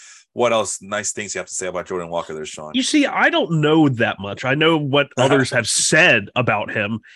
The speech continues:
Speaker 2: And, but you look at the numbers, and for a guy with eighty raw power, you see that eighteen home runs and five hundred thirty-one plate appearances, and you're kinda like, "Okay, where's the, where's the power?" Um, but this is a guy that the Cardinals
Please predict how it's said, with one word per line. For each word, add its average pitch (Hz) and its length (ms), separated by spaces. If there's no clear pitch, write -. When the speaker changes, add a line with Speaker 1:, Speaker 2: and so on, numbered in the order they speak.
Speaker 2:
And, 180 280
but 175 260
you 190 140
look 226 140
at 190 80
the 190 60
numbers, 156 420
and 143 280
for 147 160
a 135 60
guy 151 160
with 147 180
eighty 135 280
raw 120 220
power, 113 500
you - 60
see 160 200
that 147 180
eighteen 131 380
home 120 280
runs 113 260
and 107 140
five 113 260
hundred 117 260
thirty-one 110 360
plate 120 160
appearances, 104 500
and 101 100
you're 104 120
kinda 123 180
like, 107 260
"Okay, 123 320
where's 120 320
the, 113 200
where's 110 200
the 104 80
power?" 131 400
Um, 107 440
but 131 180
this 160 160
is 190 80
a 185 60
guy 147 340
that 123 340
the 127 80
Cardinals 135 560